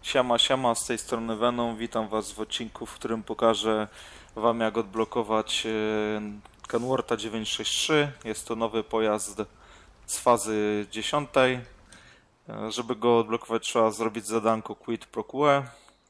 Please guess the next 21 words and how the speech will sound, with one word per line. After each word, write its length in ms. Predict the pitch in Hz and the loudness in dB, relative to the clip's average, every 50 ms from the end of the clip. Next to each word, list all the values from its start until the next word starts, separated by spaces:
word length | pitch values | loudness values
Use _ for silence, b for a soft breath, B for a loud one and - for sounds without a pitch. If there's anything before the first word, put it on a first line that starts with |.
| _ _ _ _ _ _ _ _ _ _ _ _ _ _ - | _ _ _ _ _ _ _ _ _ _ _ _ _ _ -14
Z 80 | - - | -8 0
garażu 400 | - 127 123 127 123 - - 117 | 2 2 4 4 2 0 -2 -6
musimy 540 | 117 110 - - - 113 110 113 110 107 101 B B B B B B B _ _ _ _ _ _ _ _ | -8 -8 -8 -8 -8 -6 -6 -6 -6 -6 -10 B B B B B B B _ _ _ _ _ _ _ _
dojechać 720 | - 117 113 113 113 - - 110 104 - - - - - - | 4 4 6 6 4 4 2 0 0 0 -6 -8 -8 -10 -10
tutaj. 420 | - 123 - - 120 123 139 143 139 131 - - | -12 -8 0 4 4 4 4 2 -4 -6 2 2
Jest 160 | 110 - - | 2 2 2
to 80 | - 110 | -4 -4
zadanko 520 | 110 113 107 117 117 117 101 - 110 110 | -4 0 2 2 2 2 0 -2 -2 -2
dwuetapowe. 1000 | 104 104 101 104 107 110 113 113 107 - 110 107 - - 123 120 117 127 123 117 | -2 -4 -10 -6 -2 0 2 2 2 2 0 -2 0 2 0 2 4 4 2 2
W 80 | 117 - | 0 -4
pierwszym 320 | - 117 - - - 113 | -8 -6 -6 -6 -6 -8
etapie 320 | 107 - - 110 - - 107 | -6 0 0 0 0 -2 -8
musimy 300 | 107 104 - - 110 104 | -8 -8 -8 -8 -8 -10
tą 320 | - - 107 104 101 101 | -6 -6 -6 -6 -6 -8
cysternę 480 | - - - - - 123 104 107 110 104 | -12 -10 -10 -4 -4 -4 -2 -2 -4 -6
zwiadowczą, 540 | 95 101 107 107 98 110 104 - - 113 104 | -4 -4 -4 -2 -2 -4 -8 -8 -12 -12 -10
to 100 | - 101 | -10 -12
jest 100 | - - | -8 -8
ta 80 | - | -6
mała 160 | 104 104 101 | -4 -4 -6
przyczepka, 640 | 101 - - - - 113 101 - - - 110 104 101 | -6 -6 -8 -6 -6 -6 -6 -8 -6 -4 -4 -4 -4